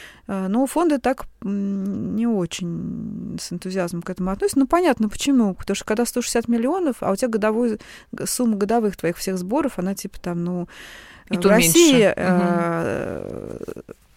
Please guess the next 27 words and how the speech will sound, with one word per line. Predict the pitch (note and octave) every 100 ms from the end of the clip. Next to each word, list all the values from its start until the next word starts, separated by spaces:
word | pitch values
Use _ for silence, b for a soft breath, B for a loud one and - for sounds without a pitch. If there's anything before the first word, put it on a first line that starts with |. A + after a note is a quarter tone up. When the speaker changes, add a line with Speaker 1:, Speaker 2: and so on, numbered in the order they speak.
| C#2+ -
Speaker 1:
по | F#3 F#3
навигатору | F3+ F#3+ G#3+ G#3 F#3 F#3 F#3
Русфонда, | G#3 - G#4+ G4+ G3
отличный | - B3+ - F#3 F3 E3+
источник, | - G4+ - A3+ -
там | A#3 C4+ C#4 B B B B -
с-, | -
э, | A#3 G#3+ - - -
фонды | - C#4 A3 F#3 F3 E3 - _ _ _ _ _ _ -
считаются | - G#3+ A3+ G3 F3 - F3+
такими | F3+ F3 F#3 F3
успешными, | F3 - G#4 - C4+ G#3+ G3
топ, | - A#3+ - -
так | F3
сказать, | - F#3 E3+ E3 -
э, | D#3+ D#3+ D#3
входят | - F#3 F3
в | -
топ, | C#4+ G4 -
если | G#3+ G3
они | G#3+
собирают | - G3 G3 D4 -
по | F#3+
году | G3 E4 A#3
больше | F#3 D4 -
пятидесяти | - - A#3+ B3 - G3+
миллионов. | G3 G#3+ G#3+ E3 D#3+